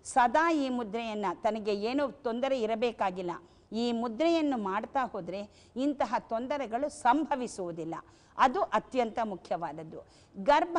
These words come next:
ಧರಿಸಿದ ನಂತರ ಈ ಮುದ್ರೆಯನ್ನು ಮಾಡ್ತಾ ಹೋದ್ರೆ, ನಾನು ಹೇಳಿದ್ನಲ್ಲ, ಪ್ರಸವ ವೇದನೆಯನ್ನ ಸಾಕಷ್ಟು ಕಡಿಮೆಯಾಗಿ, ಕಡಿಮೆ, ಅತ್ಯಂತ ಕಡಿಮೆಯ ಒಂದು ನೋವಿನಲ್ಲಿ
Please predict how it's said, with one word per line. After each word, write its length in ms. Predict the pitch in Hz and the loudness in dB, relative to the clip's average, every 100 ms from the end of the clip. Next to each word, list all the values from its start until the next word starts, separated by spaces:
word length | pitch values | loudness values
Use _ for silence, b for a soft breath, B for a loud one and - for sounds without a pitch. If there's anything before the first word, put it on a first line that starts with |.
| 359 | 2
ಧರಿಸಿದ 580 | 214 254 311 330 359 320 | 4 4 4 -2 -2 0
ನಂತರ 440 | 285 247 247 240 220 | 0 -2 -4 -2 -2
ಈ 120 | 214 | -4
ಮುದ್ರೆಯನ್ನು 560 | 214 196 240 233 220 | -6 -4 -4 -4 -6
ಮಾಡ್ತಾ 360 | 196 196 196 196 | -6 -6 -8 -8
ಹೋದ್ರೆ, 600 | 180 170 208 226 - - - | -8 -6 -6 -8 -14 -20 -4
ನಾನು 200 | 240 247 | -2 0
ಹೇಳಿದ್ನಲ್ಲ, 440 | 220 254 220 220 202 | -2 -4 -4 -4 -4
ಪ್ರಸವ 460 | 180 220 - 311 302 | -2 -4 0 0 2
ವೇದನೆಯನ್ನ 640 | 247 226 214 208 202 226 262 190 b b - | 0 -2 -2 -4 -6 -6 -6 -6 b b -14
ಸಾಕಷ್ಟು 920 | 185 185 214 262 - - _ - 359 | -12 -12 -10 -12 -12 -20 _ -6 -2
ಕಡಿಮೆಯಾಗಿ, 920 | 349 220 233 247 233 214 196 294 320 B B B | 2 2 0 -2 -2 -2 -2 -4 -6 B B B
ಕಡಿಮೆ, 340 | 240 240 302 302 | 2 2 2 -2
ಅತ್ಯಂತ 580 | 175 - 269 294 311 320 | -4 -6 -2 -2 0 -2
ಕಡಿಮೆಯ 520 | - 226 269 285 277 | 0 0 2 0 0
ಒಂದು 280 | 240 214 214 | -4 -6 -6
ನೋವಿನಲ್ಲಿ 680 | 202 214 214 - 196 302 | -4 -4 -6 -10 -6 -6